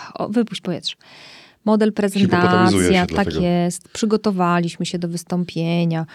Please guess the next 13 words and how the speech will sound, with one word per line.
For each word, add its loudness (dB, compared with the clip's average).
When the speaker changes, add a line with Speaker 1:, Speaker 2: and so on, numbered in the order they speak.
Speaker 2:
Nie -6
Speaker 1:
wszystko -2
Speaker 2:
zapomnieliśmy 4
o 4
Speaker 1:
mamy, 4
Speaker 2:
merytoryce. 0
Speaker 1:
tak -4
jest, 0
mamy 0
to -2
ładnie 2
Speaker 2:
Nawet -2
nam -6